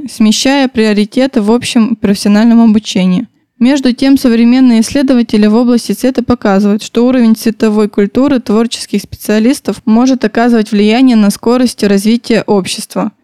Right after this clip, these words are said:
Цветовые константы могут способствовать возникновению тех или иных тенденций, поскольку оказывают непосредственное воздействие на психику и физиологию человека. Можно говорить о том, что цветовая палитра служит своего рода показателем состояния общества,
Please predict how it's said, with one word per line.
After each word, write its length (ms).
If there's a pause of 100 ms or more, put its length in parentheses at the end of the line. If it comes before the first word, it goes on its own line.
Цветовые 460
константы 580
могут 340
способствовать 720
возникновению 760
тех 320
или 180
иных 300
тенденций, 720 (120)
поскольку 500
оказывают 520
непосредственное 800
воздействие 560
на 140
психику 680
и 120
физиологию 880
человека. 720 (260)
Можно 360
говорить 380
о 80
том, 220
что 200
цветовая 500
палитра 480
служит 360
своего 420
рода 280
показателем 760
состояния 600
общества, 600